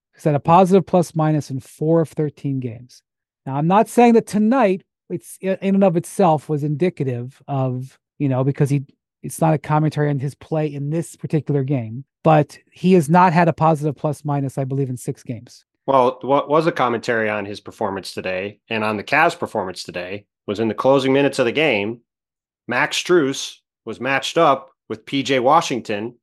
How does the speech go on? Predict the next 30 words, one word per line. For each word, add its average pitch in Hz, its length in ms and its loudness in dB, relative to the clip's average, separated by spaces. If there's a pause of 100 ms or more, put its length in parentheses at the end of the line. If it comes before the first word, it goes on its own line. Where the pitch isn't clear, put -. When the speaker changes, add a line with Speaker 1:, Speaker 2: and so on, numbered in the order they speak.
(160)
Speaker 2:
a 113 60 -12
power 120 320 2
forward 127 600 0 (180)
who 95 100 -14
couldn't 131 280 -2
really 123 240 -2
guard 131 340 2
him 107 240 -8 (460)
because 110 280 -6
the 107 80 -10
Cavs 113 320 0
went 110 200 -4
very 110 280 0
small. 143 580 0 (420)
And 107 120 -8
for 113 140 -8
the 104 80 -10
final, 127 720 -2
basically 123 380 -6
seven 127 360 -4
minutes 135 280 -2
of 120 60 -2
the 117 60 -2
game, 156 520 0 (580)
they 117 100 -4
had 113 160 -6
Karis 139 320 0
LeVert, 127 420 -2
Max 120 300 -6
Strus, 123 560 -6